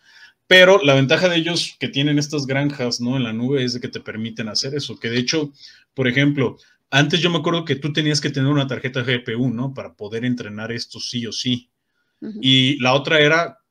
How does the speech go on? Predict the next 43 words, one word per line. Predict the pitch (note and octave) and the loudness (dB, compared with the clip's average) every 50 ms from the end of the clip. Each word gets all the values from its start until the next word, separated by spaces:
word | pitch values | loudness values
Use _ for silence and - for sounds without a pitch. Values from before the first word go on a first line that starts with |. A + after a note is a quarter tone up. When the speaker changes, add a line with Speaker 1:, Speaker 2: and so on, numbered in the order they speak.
| _ _ _ - | _ _ _ -12
Speaker 1:
tener | - A#2 A#2 A#2+ B2+ | -10 -6 -4 -2 -2
un | D3 D3 | -2 0
servicio | D#3 D3+ C#3 C3+ C3+ D#3+ | 0 0 0 0 -2 -2
en | D3 | -2
la | B2+ | 0
nube | B2 B2 C3 C#3 E3 D#3+ | -2 -2 -2 -2 -2 -2
y | C3+ B2 | -2 -2
pagarlo. | - A2 G#2+ A#2+ B2+ C3 B2+ A#2 G#2+ - A2+ | -4 -6 -4 -4 -4 -4 -4 -6 -10 -8 -6
Al | A#2+ A#2+ | -6 -2
día | C3 E3 G3+ | 0 2 2
de | G3 E3+ | 2 2
hoy, | D3+ D#3 E3+ G#3+ A3 A3 - - | 2 0 0 -2 -4 -8 -10 -10
el | C3 B2 A#2+ | -8 -6 -4
C | - D3 | -4 -4
P | D3 D3 D#3 | -4 -4 -4
U | D3+ D3+ D3+ | -2 -2 -2
es | C#3+ C3+ | -2 -2
barato, | C3+ B2+ A#2+ A#2+ B2 B2+ - - G2 _ | -4 -4 -2 -2 -4 -4 -6 -12 -18 _
pero | - G#2 G2+ F2+ _ | -16 -18 -18 -18 _
pagar | - G#2 G2+ G2 A#2 B2+ - C3 | -16 -14 -10 -8 -6 -6 -6 -6
G | - - D3 C#3+ | -6 -6 -6 -4
P | - C3+ A#2 | -4 -4 -4
U | A2 B2 E3 F#3 - _ _ _ _ _ _ | -4 -4 -8 -8 -10 _ _ _ _ _ _
es | G#2 G#2 - - | -12 -12 -10 -6
caro. | - C#3 C#3 D3 C3+ - - _ _ _ _ _ _ _ _ _ _ _ _ _ _ - | -4 -2 -2 -2 -2 -4 -8 _ _ _ _ _ _ _ _ _ _ _ _ _ _ -6
Y | D3+ C3 - | -6 -4 -4
pagar | - C#3 C3 C3 D3+ F3+ G3 F#3+ G3 - | -2 -2 -2 0 2 2 2 0 -2 -2
T | - F#3+ | -4 -4
P | F#3+ - - G#3 F3+ D#3+ | -2 0 0 0 2 4
Us | D3 C#3+ E3 A3+ C4 C#4 | 4 2 2 2 0 -4
para | - - D#3 C3 C3+ C3 | -6 -6 -4 -4 -4 -4
Tensor | - D#3+ D#3+ D3 F3 F3+ D#3+ D3+ | -4 -4 0 0 0 0 0 -2
Cores | C#3+ E3 A3 A#3 A3+ A3 F3 D3+ | 0 2 4 4 4 2 -2 -2
Speaker 2:
<laughs> | G3 C4+ A3+ G3 A3+ B3 F#3 F3 A#3+ G3+ F3+ F3 G#3+ - G3+ F3+ - _ _ - C4 A3+ - - _ _ _ _ _ _ _ _ _ _ _ _ _ - | -4 -6 -4 -4 -8 -8 -6 -6 -6 -6 -6 -8 -10 -12 -10 -14 -16 _ _ -20 -20 -20 -20 -20 _ _ _ _ _ _ _ _ _ _ _ _ _ -12
Speaker 1:
Nunca | A#2 A#2 C3 D3+ E3+ F3 E3 E3+ F3+ D#3 | -8 -4 -2 -2 -2 -4 -2 0 0 0
metan | D3+ D#3 D3+ E3+ D3 C#3 | 0 -2 -4 -4 -6 -6
su | B2+ - | -6 -8
tarjeta | B2 A2+ A#2 C3 B2 B2+ | -8 -8 -8 -8 -6 -6
de | B2 A#2+ | -8 -6
crédito | B2 A#2+ A#2 A2+ - G#2+ | -6 -8 -8 -8 -10 -14
a | G2+ | -14
eso. | F#2 - F2 - _ - - - - - - | -14 -18 -20 -20 _ -20 -20 -20 -20 -16 -8
Entonces, | - C#3+ C#3+ C#3 D#3 F3+ F3+ F3+ - F#3+ G3 F#3+ F3 - E3 | -4 -4 -2 0 0 0 2 2 4 4 4 4 4 4 2